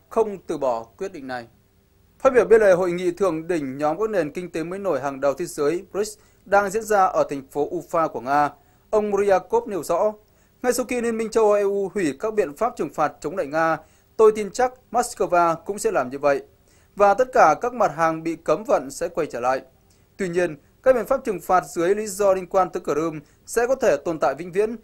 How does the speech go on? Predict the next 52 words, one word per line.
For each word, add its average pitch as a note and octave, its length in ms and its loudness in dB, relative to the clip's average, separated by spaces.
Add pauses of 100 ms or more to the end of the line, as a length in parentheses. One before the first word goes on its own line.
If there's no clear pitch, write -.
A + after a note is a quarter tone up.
(220)
vì G3+ 120 2
quan A#3 160 0
điểm E3 260 2
của D3+ 120 -2
chúng F3 160 -6
tôi F#3 300 2 (180)
về D#3+ 180 2
bán D#3 200 -4
đảo C3 380 2
là C3+ 240 0 (140)
bất G#3+ 120 -4
di E3+ 200 -8
bất D3 100 -8
dịch. C#3+ 240 -6 (880)
Ông A3+ 240 4
Ryabkov G#3+ 460 4
nói G#3 160 -2
rằng D#3+ 300 0 (300)
các B3+ 180 2
chính A3 140 -4
sách C4 200 0 (100)
trừng E3+ 260 -2
phạt E3 220 2
này D#3 340 0
là C3+ 100 -4
bất G3 140 -4
hợp E3+ 160 0
pháp, G#3+ 200 4 (400)
gọi A3 200 4
chúng G3+ 200 0
là B3 100 4
một F#3+ 240 2
trong G#3+ 200 0
những A#3 120 -8
sai A3+ 240 0
lầm E3 260 2
chiến F#3 200 -6
lược G3+ 180 -2
lớn D#3+ 300 0
nhất C4 200 -2 (220)
được E3+ 200 2 (120)
thực E3 100 -10
hiện D#3 240 -2
bởi C#3 120 -2
Mỹ F#3 300 -6 (260)
và E3 180 6
Liên F3+ 160 -4
minh F3+ 100 -8
châu F3 200 2
Âu E3 80 4
E D#3+ 40 0
U. D#3 360 -2